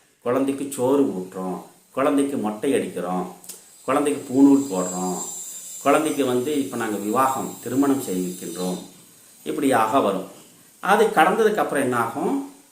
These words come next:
எங்க அப்பாவுக்கு வந்து நாங்க அறுபதாம் கல்யாணம் பண்றோம், பீமாரத சாந்தி செய்கிறோம், உக்கிரரத சாந்தி செய்கின்ற-, செய்கிறோம், அப்புறம் சஷ்டியப்த பூர்த்தி செய்கிறோம், அடுத்து சதாபிஷேகம் செய்கிறோம், கனகாபிஷேகம் செய்கிறோம். இது எல்லாமே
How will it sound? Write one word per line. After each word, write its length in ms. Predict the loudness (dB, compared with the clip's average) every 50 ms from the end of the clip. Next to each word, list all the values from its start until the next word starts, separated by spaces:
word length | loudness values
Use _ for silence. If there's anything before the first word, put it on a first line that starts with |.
| _ -20 -20 -20 -20 -14 -8
எங்க 200 | -6 -2 0 0
அப்பாவுக்கு 520 | 0 0 -2 0 0 0 0 -2 -4 -6
வந்து 180 | -4 -4 -2 -2
நாங்க 300 | -4 -4 -6 -8 -10 -10 -8 -6
அறுபதாம் 400 | -4 -2 0 0 2 2 0 0
கல்யாணம் 420 | 0 -2 -2 -4 -4 -4 -6 -6 -8 -10
பண்றோம், 420 | -12 -12 -10 -10 -10 -10 -10 -12 -14 -16 -16 -18 -16 -16 -16 -16 -14 -8 -2
பீமாரத 460 | 0 2 4 4 4 4 2 0 -2
சாந்தி 340 | -4 -6 -8 -8 -8 -8 -8
செய்கிறோம், 540 | -8 -10 -10 -8 -8 -6 -6 -6 -8 -10 -12 -16 -20 -20 -14 -10 -10
உக்கிரரத 480 | -8 -6 -2 0 2 2 2 2 0
சாந்தி 340 | 0 -2 -4 -6 -6 -6 -8
செய்கின்ற-, 480 | -8 -8 -6 -6 -6 -8 -10 -12 -12 -10
செய்கிறோம், 580 | -8 -4 -2 -2 -2 -2 -2 -2 -4 -6 -8 -12 -18 -20 _ _ _ -20 -10
அப்புறம் 320 | -8 -6 -4 -2 -4 -4 -4
சஷ்டியப்த 500 | -6 -6 -4 -2 0 0 0 0 -4 -6 -4 -6
பூர்த்தி 200 | -6 -6 -6 -8
செய்கிறோம், 600 | -6 -6 -4 -4 -4 -6 -4 -4 -4 -4 -4 -6 -10 -14 -8 -6 -6 -6 -6 -10 -16 -18 -18 -18 -6 -2
அடுத்து 260 | 0 0 0 0 -2
சதாபிஷேகம் 720 | -2 0 2 4 4 4 4 2 0 0 0 0 0 -2
செய்கிறோம், 520 | -4 -4 -4 -4 -4 -4 -4 -4 -4 -6 -6 -10 -12 -16 -18 -18 -10 -6
கனகாபிஷேகம் 800 | -4 -4 0 4 6 6 6 6 2 2 0 0 0 0 -2 -4
செய்கிறோம். 520 | -4 -4 -4 -4 -4 -4 -4 -4 -6 -6 -10 -14 -16 -14 -12 -12 -12 -14 -18 _ _ _ -10
இது 160 | -6 -2 -2
எல்லாமே 480 | 0 0 0 0 0 0 -2 -2 -4